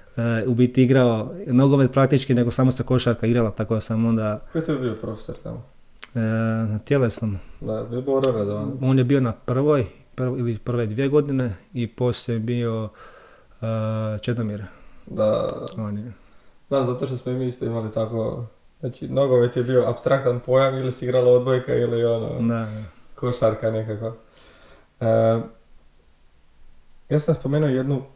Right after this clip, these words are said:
Speaker 2: Exos Performance, jel tako?
Speaker 1: Da.
Speaker 2: Edukaciju.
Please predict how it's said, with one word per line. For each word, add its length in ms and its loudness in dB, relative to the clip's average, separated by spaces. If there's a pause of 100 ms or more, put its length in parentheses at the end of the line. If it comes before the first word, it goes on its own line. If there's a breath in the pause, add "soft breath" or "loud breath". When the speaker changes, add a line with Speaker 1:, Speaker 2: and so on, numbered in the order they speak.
(340)
Speaker 2:
Exos 540 -4 (140)
Performance, 640 -2 (280)
jel 120 -8
tako? 480 -8
Speaker 1:
Da. 160 -2 (280)
Speaker 2:
Edukaciju. 640 -8